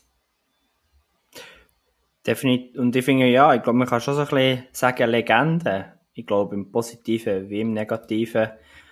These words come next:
da hören wir immer sehr, sehr viel verschiedene Meinungen im Schweizer Unihockey. Aber ja, eben, mit all den Erfolgen, die er gehabt hat, bei Wieler sicher in erster Linie ein Verlust. Aber ja, vielleicht kann es für Wieler auch eine Chance sein.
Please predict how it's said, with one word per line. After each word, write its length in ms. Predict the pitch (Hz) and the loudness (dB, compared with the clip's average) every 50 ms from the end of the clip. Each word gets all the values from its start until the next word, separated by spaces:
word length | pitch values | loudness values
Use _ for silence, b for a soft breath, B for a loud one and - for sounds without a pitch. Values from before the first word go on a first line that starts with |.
| b b _ | b b _
da 100 | - 104 | -14 -14
hören 280 | 98 - - 107 104 104 | -8 -4 -2 -2 -2 0
wir 60 | 107 | -2
immer 180 | 110 113 110 110 | 0 0 0 -2
sehr, 260 | 110 - 110 107 113 | -2 -2 -2 -2 -2
sehr 220 | - - 110 104 | 0 -2 -2 -2
viel 380 | 104 - 110 107 113 117 117 110 110 - | -2 -2 -2 0 0 0 -2 -4 -6 -12
verschiedene 500 | - - - 110 107 107 123 117 117 117 | -16 -12 -10 -8 -6 -2 -2 0 0 0
Meinungen 360 | 113 113 110 110 110 113 110 - | 0 0 0 0 -2 -2 -4 -4
im 160 | 110 107 110 | -6 -6 -6
Schweizer 380 | - - 113 - - - 101 | -6 -8 -10 -10 -10 -10 -10
Unihockey. 720 | 101 104 107 107 107 107 - - - 104 101 104 104 104 b b b b b b b b b _ | -8 -6 -6 -4 -6 -6 -8 -8 -6 -6 -6 -6 -6 -10 b b b b b b b b b _
Aber 200 | - 113 - - | -8 -8 -6 -2
ja, 280 | 101 110 123 123 110 120 | 2 4 6 6 6 6
eben, 200 | 120 107 85 85 | 4 2 0 -2
mit 160 | 98 104 92 107 | -4 -4 0 2
all 200 | 104 113 123 127 | 4 4 4 4
den 220 | 123 120 117 117 | 2 2 2 2
Erfolgen, 520 | 113 110 113 - 117 117 120 117 113 110 | 2 0 0 0 0 2 2 0 -2 -2
die 60 | 110 110 | -2 -4
er 60 | 107 | -2
gehabt 320 | - 120 117 123 127 123 | 0 2 4 4 4 4
hat, 60 | 123 | 2
bei 120 | - 113 107 | -2 -2 0
Wieler 360 | 117 117 120 117 117 110 117 B B B B B B | 0 2 2 2 0 0 -2 B B B B B B
sicher 380 | - - - 123 110 - - 104 | -12 -8 -6 -4 -4 -4 -4 -4
in 80 | 104 | -2
erster 320 | 101 104 110 110 - - 101 | 0 0 0 0 -2 -6 -8
Linie 400 | 104 107 110 110 110 110 110 - | -6 -4 -4 -2 -2 -2 -2 -4
ein 100 | 101 101 | -6 -10
Verlust. 760 | - - 107 113 135 156 156 - - - - - - - b b b b b b b b b _ _ | -8 -4 0 2 4 4 4 2 -4 -8 -10 -14 -18 -20 b b b b b b b b b _ _
Aber 500 | - 101 104 101 - - 101 101 101 98 - - _ | -10 -8 -8 -8 -6 -4 -2 -2 -2 -4 -8 -14 _
ja, 340 | - 101 120 120 85 - - | -4 0 0 0 0 -2 -8
vielleicht 560 | - - 120 117 123 120 - - - - - - | -10 -4 -2 -2 -2 -2 -4 -8 -16 -20 -20 -18
kann 200 | - - 127 120 | -8 -4 -4 -4
es 120 | 120 - | -4 -4
für 140 | - 120 107 | -8 -6 -2
Wieler 280 | 113 123 123 123 113 113 | 0 0 2 2 2 2
auch 120 | 113 113 | 2 2
eine 80 | 113 113 | 2 0
Chance 420 | - 120 113 120 135 135 - - | 0 -2 -2 -2 -2 -4 -6 -8
sein. 440 | 135 - - 135 123 120 123 123 | -8 -6 -4 -2 -2 -2 -4 -6